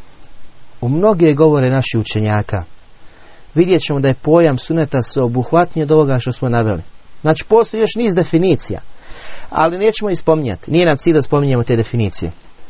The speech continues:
Nego ako pogledamo u dru-, u govoru, u čita-, znači, kada iščitamo i gledamo akajske knjige, posebno akajske knjige, vidjet ćemo, znači, da, e, pojam samog sunneta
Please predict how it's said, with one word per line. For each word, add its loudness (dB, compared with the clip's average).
Nego 2
ako 0
pogledamo 0
u 4
dru-, -2
u 4
govoru, 2
u -6
čita-, -2
znači, 0
kada 4
iščitamo 0
i 0
gledamo 2
akajske 0
knjige, -2
posebno 2
akajske 2
knjige, 4
vidjet 2
ćemo, -2
znači, 0
da, 2
e, 4
pojam 4
samog -2
sunneta 2